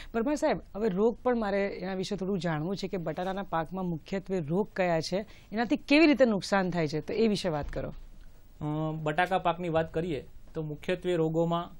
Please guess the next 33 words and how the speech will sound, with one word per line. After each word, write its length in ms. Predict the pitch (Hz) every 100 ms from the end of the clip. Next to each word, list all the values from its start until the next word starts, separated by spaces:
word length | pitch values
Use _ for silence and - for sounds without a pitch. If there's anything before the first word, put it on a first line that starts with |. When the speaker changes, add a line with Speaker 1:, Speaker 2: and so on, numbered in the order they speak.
| - -
Speaker 2:
આગોતરો 520 | 143 147 160 151 165 190 - 143
અને 140 | 151
પાછોતરા 440 | 143 139 165 160
સુકારા 400 | 151 143 151 147
આવતા 220 | 143 135 147
હોય 160 | 151
છે. 100 | 151
અ, 720 | 254 - - - - - -
આગોતરો 540 | 143 143 147 175 180 180
અને 140 | 185
પાછો 280 | 170 160 175
સુકોતરામાં 800 | 165 170 175 165 165 165 165 - - - - 147
જે 260 | 143 156 156
ઊભા 320 | 160 135 156
પાક 260 | 151 151 147
હોય 200 | 156 170
છે 180 | 151 - - - - -
એમાં 340 | 156 156 151 - -
પાનનું 400 | 147 151 160 165
સુકાવવાનું 560 | 160 143 160 156 156 143 - - - -
શરૂઆત 360 | 143 151 147
થતી 200 | 143 202
હોય 200 | 190 139
છે 100 | 131
અને 100 | 131
ધીમે 240 | 127 143 143
ધીમે 220 | 143 147
આખો 380 | 139 - 175 - - -
રોપ 240 | 143 160 165
સુકાઈ 280 | 147 143 131
જતો 200 | 123 120
હોય 160 | 120
છે. 140 | 123